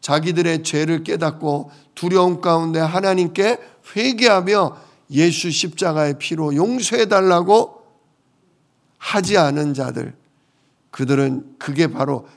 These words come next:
끝까지 복음을 거부하고 그리스도 믿지 않은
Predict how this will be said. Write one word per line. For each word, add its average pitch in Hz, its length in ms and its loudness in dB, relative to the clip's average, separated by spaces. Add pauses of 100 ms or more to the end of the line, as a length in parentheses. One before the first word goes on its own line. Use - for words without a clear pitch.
(100)
끝까지 196 640 -2 (500)
복음을 185 500 2
거부하고 156 680 2
그리스도 180 440 -2
믿지 165 400 -8
않은 160 460 -2